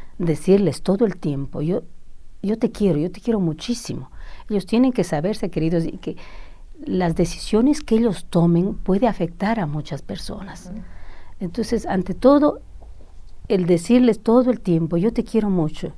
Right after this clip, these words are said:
Speaker 1: yo te quiero mucho, tú vas a hacer bien. La decisión que tomes va a ser buena, va a ser lo mejor para ustedes". Porque a veces hay una indecisión, "¿Qué haré?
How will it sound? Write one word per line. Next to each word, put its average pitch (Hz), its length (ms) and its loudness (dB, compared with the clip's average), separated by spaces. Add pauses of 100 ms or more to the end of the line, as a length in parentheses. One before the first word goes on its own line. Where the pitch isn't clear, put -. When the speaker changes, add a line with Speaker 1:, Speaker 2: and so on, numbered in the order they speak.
(140)
Speaker 1:
yo 196 100 0
te 240 120 0
quiero 214 220 2
mucho, 175 300 2
tú 226 140 0
vas 240 160 0
a 208 40 4
hacer 170 240 0
bien. 151 260 -4 (640)
La 185 100 2
decisión 202 440 0
que 240 120 0
tomes 247 440 2
va 175 160 2
a 190 40 4
ser 185 220 2
buena, 139 300 -2 (460)
va 196 80 2
a 202 40 0
ser 196 260 -2
lo 180 200 0
mejor 160 340 0
para 151 160 0
ustedes". - 540 -8 (280)
Porque - 220 -4
a 185 40 2
veces 196 300 0
hay 202 120 2
una 202 180 2
indecisión, 170 760 0 (420)
"¿Qué 196 180 -2
haré? 180 320 2